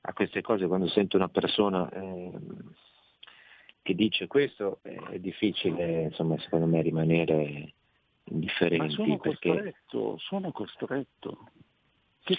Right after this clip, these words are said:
Speaker 2: cosa
Speaker 1: sentire una
Speaker 2: faccio in
Speaker 1: persona
Speaker 2: Italia?
Speaker 1: dopo quarantacinque
Speaker 2: Come
Speaker 1: anni
Speaker 2: posso pagare le tasse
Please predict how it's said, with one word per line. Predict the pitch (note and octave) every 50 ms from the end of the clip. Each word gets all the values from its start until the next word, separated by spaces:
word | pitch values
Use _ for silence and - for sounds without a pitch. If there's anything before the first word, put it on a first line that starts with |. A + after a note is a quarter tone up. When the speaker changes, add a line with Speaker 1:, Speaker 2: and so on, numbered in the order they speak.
| - -
Speaker 2:
cosa | A#3 G#3+ - F3
Speaker 1:
sentire | - F3+ F3+ - A#2 A2+
una | G2+ G2 F2+
Speaker 2:
faccio | -
in | -
Speaker 1:
persona | - G#2 G2 A2+ G#2 F2+ F2+
Speaker 2:
Italia? | F2+ G2+ -
Speaker 1:
dopo | F2+ F2+ -
quarantacinque | - E2+ F2 F2 F2+ - E2+ E2+ - - - G#3 - - G#3 F#3+
Speaker 2:
Come | - F3
Speaker 1:
anni | E3+ D#3 D3
Speaker 2:
posso | E3+ G#3 G3+ C#3 - - - G3 E3+
pagare | - D3 C#3+ B2+ B2+ A#2+ G#2+ G#2+ G#2+ A2 A2 A#2+ A2+ A2
le | A2+ A2+ A2+ -
tasse | - B2 A#2 A#2 A#2 - - - - - B2 A2+ A#2 A#2